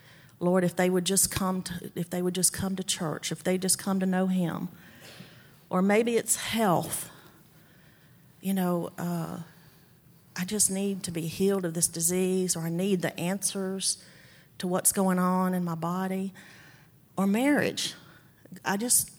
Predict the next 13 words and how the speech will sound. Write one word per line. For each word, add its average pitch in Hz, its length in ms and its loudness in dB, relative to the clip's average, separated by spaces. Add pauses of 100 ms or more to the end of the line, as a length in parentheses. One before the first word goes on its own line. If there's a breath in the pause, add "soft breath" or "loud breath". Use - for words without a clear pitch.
(100)
we 196 140 -4
just 233 180 -2
need 220 180 0
a 196 60 2
godly 208 420 4
marriage. 185 600 0
We 185 100 -2
need 214 260 -2
to 190 140 -2
repair 208 500 -2
things. - 580 -4
You 202 60 -4
know, 180 200 0